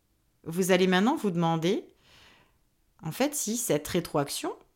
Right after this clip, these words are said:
celle qui vous a élevé, qui a éveillé en vous une énergie, euh, positive, productive, est-ce qu'elle vous a été imposée ou est-ce que vous l'aviez demandée ? Donc, de la même manière, encore, vous allez identifier est-ce que c'était une rétroaction qui a été gratuite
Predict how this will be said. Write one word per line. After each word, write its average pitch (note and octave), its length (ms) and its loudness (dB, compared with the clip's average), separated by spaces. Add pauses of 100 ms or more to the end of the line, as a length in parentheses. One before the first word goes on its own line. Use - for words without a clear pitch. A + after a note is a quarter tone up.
(300)
celle D#3 220 -6
qui - 120 -8
vous D#3+ 240 -2
a D3+ 40 4
élevé, D3+ 440 2
qui - 120 -2
a D3+ 60 4
éveillé D#3+ 560 2
en E3+ 140 2
vous F#3 180 0
une E3 140 2
énergie, D#3+ 680 0
euh, C3+ 120 0
positive, F3+ 680 -2
productive, F3 720 -2 (720)
est-ce G3 160 -4
qu'elle B3 180 4
vous G3+ 260 -2
a F#3+ 400 8
été F#3 640 -2 (160)
imposée G3 560 0 (560)
ou G#3 80 4
est-ce G#3+ 160 4
que C4+ 180 2
vous A3 160 2
l'aviez G#3 540 6
demandée ? G3+ 580 4 (600)
Donc, F3 340 2
de F3 120 0
la F#3 120 4
même E3+ 180 4
manière, F#3 360 2
encore, G3+ 320 2
vous G#3 160 0
allez F3+ 160 2
identifier F#3+ 520 -2
est-ce B3 120 0
que G3 120 -4
c'était A3 420 0
une F3 160 0
rétroaction F3+ 760 0
qui G#3 140 -4
a D#3 40 2
été D#3 220 -2
gratuite D#3 640 -4